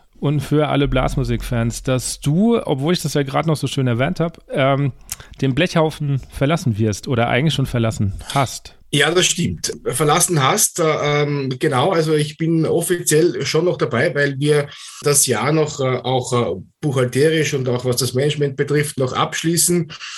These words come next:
Speaker 2: Aber die Jungs sind jetzt mit einem anderen Posaunisten unterwegs. Ja, das hat sich, äh, irgendwie, wie soll ich sagen, ich mach das jetzt, äh, über, über zwanzig Jahre, dreiundzwanzig, äh, fünfundzwanzig Jahre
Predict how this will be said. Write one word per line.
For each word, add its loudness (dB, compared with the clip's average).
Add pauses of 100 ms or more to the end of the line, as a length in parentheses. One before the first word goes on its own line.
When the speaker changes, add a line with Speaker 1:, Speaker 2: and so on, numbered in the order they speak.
(260)
Speaker 2:
Aber 2 (100)
die 0
Jungs 2
sind 0
jetzt -2
mit -2
einem -2
anderen 0
Posaunisten 0
unterwegs. 0 (480)
Ja, 2
das 0
hat 0
sich, 0
äh, 4
irgendwie, 0 (380)
wie 2
soll 6
ich 4
sagen, 2 (320)
ich -2
mach 2
das 2
jetzt, 0
äh, 4
über, 2
über 0
zwanzig -2
Jahre, 2
dreiundzwanzig, 0
äh, 2
fünfundzwanzig -2
Jahre 2